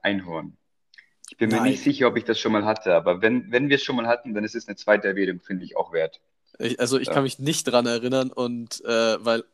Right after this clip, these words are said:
Speaker 2: <laughs> Alter, wie geil ist denn das? Das
Speaker 1: Was,
Speaker 2: ist einfach
Speaker 1: was
Speaker 2: das
Speaker 1: sagt das über
Speaker 2: Nationaltier
Speaker 1: die Schotten
Speaker 2: ein-
Speaker 1: aus, frage ich mich so.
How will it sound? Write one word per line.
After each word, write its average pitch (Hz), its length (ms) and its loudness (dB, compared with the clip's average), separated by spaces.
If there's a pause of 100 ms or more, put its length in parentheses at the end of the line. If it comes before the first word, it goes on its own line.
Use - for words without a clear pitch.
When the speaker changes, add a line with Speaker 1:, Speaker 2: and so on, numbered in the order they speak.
Speaker 2:
<laughs> - 180 -20
Alter, - 400 0
wie 120 100 -8 (100)
geil 110 280 2
ist 120 180 -6
denn 110 120 -4
das? 120 320 -8 (220)
Das - 0 -
Speaker 1:
Was, 107 160 2
Speaker 2:
ist - 60 -2
einfach 113 140 2
Speaker 1:
was 110 120 6
Speaker 2:
das - 20 -2
Speaker 1:
sagt 123 100 6
das - 80 4
über 123 120 0
Speaker 2:
Nationaltier 110 280 4
Speaker 1:
die 95 100 0
Schotten - 260 0
Speaker 2:
ein- 98 80 0
Speaker 1:
aus, - 500 -4
frage 85 400 -2
ich - 160 -14
mich - 140 -20
so. - 180 -14